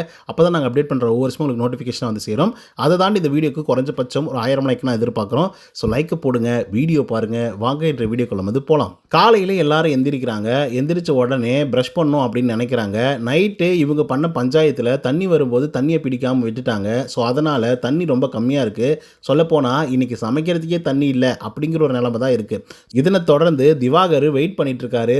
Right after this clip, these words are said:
தண்ணி எப்படா கிடைக்கும் அப்படின்னு சொல்லி. ஏன்னா பிரஷ் பண்ணணும் அப்படின்றதுக்காக. நம்ம சபரிநாதன் வந்து பாத்தீங்கன்னா சூப்பர்வைசரோட அசிஸ்டன்ட், அவரு வந்து யோகா பண்றதுக்கும் தியானம் பண்றதுக்கும் போயிட்டாப்ல. சரி, தியானம் பண்றாரு,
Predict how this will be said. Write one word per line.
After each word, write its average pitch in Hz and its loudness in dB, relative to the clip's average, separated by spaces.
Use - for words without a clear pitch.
தண்ணி 151 -2
எப்படா 151 2
கிடைக்கும் 127 0
அப்படின்னு 120 0
சொல்லி. 113 0
ஏன்னா 143 2
பிரஷ் 131 0
பண்ணணும் 135 2
அப்படின்றதுக்காக. 117 0
நம்ம 131 2
சபரிநாதன் 160 2
வந்து 139 0
பாத்தீங்கன்னா 117 0
சூப்பர்வைசரோட 151 0
அசிஸ்டன்ட், 113 -4
அவரு 180 2
வந்து 127 0
யோகா 151 2
பண்றதுக்கும் 117 -4
தியானம் 175 2
பண்றதுக்கும் 127 0
போயிட்டாப்ல. 117 -2
சரி, 175 0
தியானம் 180 2
பண்றாரு, 143 2